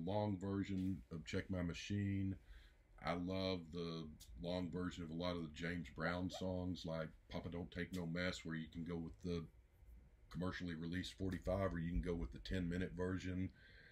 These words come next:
I'm the one who thinks that It's All Too Much should have been stretched to twenty minutes long and stuck on the backside of Yellow Submarine album,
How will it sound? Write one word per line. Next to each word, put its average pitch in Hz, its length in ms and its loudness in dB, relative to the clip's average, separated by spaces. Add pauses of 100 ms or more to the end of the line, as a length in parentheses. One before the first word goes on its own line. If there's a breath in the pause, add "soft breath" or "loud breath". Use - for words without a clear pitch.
(240 loud breath)
I'm 95 160 4
the 92 60 2
one 92 440 0
who 90 220 2 (100)
thinks 90 420 -2
that 85 300 -2 (1400 loud breath)
It's - 220 -2
All 98 180 4
Too 98 240 0
Much 92 320 2
should - 300 -4
have 78 100 -4
been 85 220 0
stretched - 560 0
to 80 260 0
twenty 92 340 -2
minutes 87 380 -2
long 87 480 0
and 78 140 -2
stuck - 320 -4
on 82 180 -2
the 80 160 -2 (160)
backside 87 480 0
of 82 80 2
Yellow 90 220 2
Submarine 92 520 0
album, 90 520 2